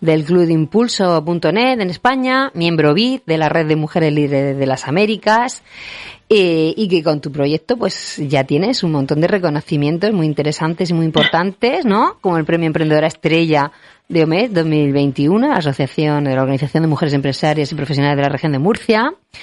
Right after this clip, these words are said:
el primer premio en el concurso Emprende veinticuatro de la Región de Murcia de Acción contra el Hambre en dos mil veintiuno,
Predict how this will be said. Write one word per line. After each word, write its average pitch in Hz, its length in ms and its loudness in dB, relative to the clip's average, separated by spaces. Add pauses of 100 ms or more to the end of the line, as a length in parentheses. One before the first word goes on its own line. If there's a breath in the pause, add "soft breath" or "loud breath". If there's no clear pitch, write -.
(420 loud breath)
el 170 260 2
primer 151 440 2
premio 151 360 2
en 147 40 2
el 139 100 -2
concurso 143 460 -2
Emprende 151 460 2
veinticuatro 147 540 0
de 139 60 2
la 135 60 2
Región 151 280 0
de 139 100 2
Murcia 190 640 0
de 131 600 0
Acción 151 320 -2
contra 139 280 -2
el 131 60 0
Hambre 190 260 2
en 277 200 -6
dos 135 100 -4
mil 135 220 -2
veintiuno, 220 600 0